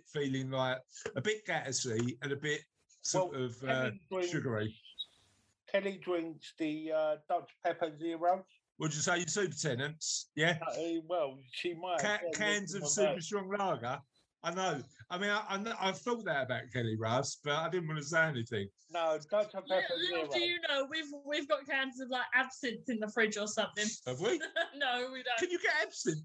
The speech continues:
Speaker 1: in a can?
Speaker 3: <laughs>
Speaker 2: I don't
Speaker 3: Wow.
Speaker 2: think you
Speaker 1: Why?
Speaker 2: can. But I
Speaker 1: What?
Speaker 2: did find, I did find out when Kelly was researching your martini, your
Speaker 1: Espresso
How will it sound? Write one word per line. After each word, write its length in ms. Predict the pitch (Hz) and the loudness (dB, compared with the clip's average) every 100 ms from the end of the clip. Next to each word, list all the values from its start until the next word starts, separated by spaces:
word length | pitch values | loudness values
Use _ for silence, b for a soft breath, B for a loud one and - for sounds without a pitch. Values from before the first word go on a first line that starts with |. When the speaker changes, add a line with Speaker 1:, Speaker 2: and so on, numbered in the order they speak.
| - | -2
Speaker 1:
in 120 | 190 | 0
a 40 | |
can? 440 | 208 - 339 - 123 | 0 0 0 0 0
Speaker 3:
<laughs> 340 | - - 330 | 0 2 0
Speaker 2:
I 40 | 175 | 0
don't 140 | 220 220 | 2 2
Speaker 3:
Wow. 60 | 294 | 2
Speaker 2:
think 160 | 214 196 | -2 -2
you 60 | |
Speaker 1:
Why? 180 | 240 339 | 2 4
Speaker 2:
can. 140 | 415 339 - - - - _ | 4 2 -4 -14 -12 -12 _
But 80 | 208 | 0
I 100 | 214 | 2
Speaker 1:
What? 140 | 370 294 | 2 -2
Speaker 2:
did 80 | - | -2
find, 220 | 277 233 190 185 - | 0 0 0 -6 2
I 100 | 214 247 | 2 4
did 140 | 294 - | -4 -2
find 260 | 262 247 226 | -2 0 2
out 240 | 226 208 | 2 2
when 440 | 208 202 196 190 175 | -2 -4 -6 -8 -10
Kelly 340 | - 214 202 196 | 2 2 2 -2
was 160 | 185 180 147 185 | 2 0 0 -2
researching 1040 | 196 180 - 190 185 - 175 170 170 156 - _ B B - | 0 0 0 0 0 -2 -2 -2 -2 -10 -14 _ B B -8
your 800 | 175 165 170 165 160 160 156 151 - 175 165 | -2 0 2 2 2 2 0 -2 -8 0 2
martini, 840 | 160 190 175 170 165 160 160 151 - _ _ _ _ _ _ | 2 0 -2 -2 0 2 2 0 -6 _ _ _ _ _ _
your 220 | 175 170 | -2 0
Speaker 1:
Espresso 440 | 170 139 190 170 | 0 -2 -2 -2